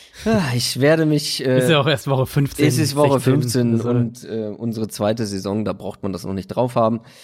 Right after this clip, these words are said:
Speaker 1: Es ist der Showdown in der N F C East. Dallas sieben und sieben gegen Philadelphia. sieben und sieben. Dit entscheidet
Speaker 2: Mhm.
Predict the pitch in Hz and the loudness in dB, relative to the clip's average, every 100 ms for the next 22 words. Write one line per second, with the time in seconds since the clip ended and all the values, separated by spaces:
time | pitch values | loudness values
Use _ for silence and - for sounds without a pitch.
0 | - - - 202 - 233 240 214 196 196 | -20 -20 -2 0 0 0 2 4 4 4
1 | 185 180 180 170 165 147 - 131 156 147 | 6 4 2 0 4 2 2 2 4 4
2 | 127 - 104 - 101 87 - - - - | 2 -2 -4 -4 -6 -6 -8 -10 -12 -14
3 | - 131 147 160 165 - - - _ _ | -6 0 2 2 0 -2 -8 -12 _ _
4 | _ _ _ - 123 113 110 107 127 156 | _ _ _ -4 0 2 0 0 -2 -2
5 | 165 - _ _ _ _ 101 98 104 113 | -6 -10 _ _ _ _ -2 0 2 2
6 | 127 - - 131 180 175 - - _ _ | 0 -4 0 2 2 0 -6 -12 _ _
7 | - 113 95 92 107 110 123 120 95 - | -12 -8 -4 -2 0 0 0 -2 0 2
8 | 190 - 151 151 - 117 131 127 127 98 | 0 0 -2 -2 -2 0 2 4 2 -2
9 | - | -8